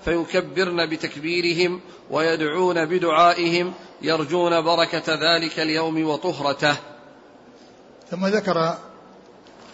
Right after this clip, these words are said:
Speaker 2: حديث
Speaker 1: أم عطية.
Speaker 2: ثم حديث، ذكر حديث أم عطية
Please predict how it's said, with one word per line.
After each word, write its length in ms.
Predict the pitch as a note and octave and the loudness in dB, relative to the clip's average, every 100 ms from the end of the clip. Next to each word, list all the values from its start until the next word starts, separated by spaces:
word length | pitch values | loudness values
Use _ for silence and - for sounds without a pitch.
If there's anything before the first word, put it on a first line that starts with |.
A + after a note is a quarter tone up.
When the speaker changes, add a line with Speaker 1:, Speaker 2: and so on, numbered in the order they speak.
| - - - - - - | -20 -20 -20 -20 -20 -12
Speaker 2:
حديث 420 | - D3+ E3+ D#3 - - - C4+ C#4 D4 B3 C4 - - | -4 0 2 0 -4 -16 -18 -16 -14 -10 -8 -8 -10 -4
Speaker 1:
أم 120 | C#3 | 0
عطية. 420 | C3 C3+ C#3+ D#3+ | 0 -2 -2 0
Speaker 2:
ثم 100 | E3+ | -2
حديث، 280 | D#3 F3 F#3 | -2 -2 2
ذكر 260 | F3 F#3 D#3+ | 2 4 2
حديث 220 | D#3+ D3+ | 2 0
أم 100 | D#3+ | -2
عطية 460 | C3+ E3+ D#3 D3 | -4 -2 -2 -2